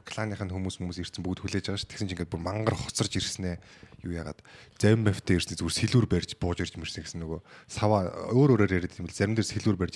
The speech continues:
ирсэн, зарим дээр сава бууж барьж бууж ирсэн гэдэг. Тэг сэлэн бэлэмчгүй ирсэн. Тэгсэн чинь нөгөөх нь уур, бөөн уур,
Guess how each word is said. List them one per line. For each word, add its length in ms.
ирсэн, 160
зарим 180
дээр 140
сава 240
бууж 240
барьж 240
бууж 160
ирсэн 320
гэдэг. 100
Тэг 80
сэлэн 260
бэлэмчгүй 380
ирсэн. 240
Тэгсэн 160
чинь 80
нөгөөх 240
нь 100
уур, 240
бөөн 340
уур, 240